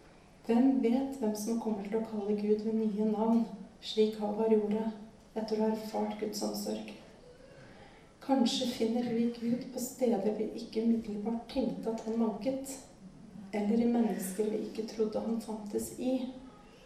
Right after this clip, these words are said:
Tør vi fortsette å utfordre det vi har tenkt om hva en kirke er? Tør vi å øve oss i å møte mennesker og holde dør-, dørterskelen lav?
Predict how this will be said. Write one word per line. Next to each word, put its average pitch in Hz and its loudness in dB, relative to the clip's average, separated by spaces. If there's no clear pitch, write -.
Tør 233 6
vi 262 4
fortsette 233 0
å 220 4
utfordre 226 2
det 208 8
vi 214 0
har 226 -4
tenkt 226 -4
om 214 2
hva 202 2
en 208 0
kirke - -4
er? 214 -4
Tør 233 8
vi 254 8
å 262 8
øve 226 8
oss - -2
i 233 4
å 254 4
møte 240 2
mennesker 240 0
og 226 2
holde 226 2
dør-, 214 2
dørterskelen 226 -2
lav? 269 0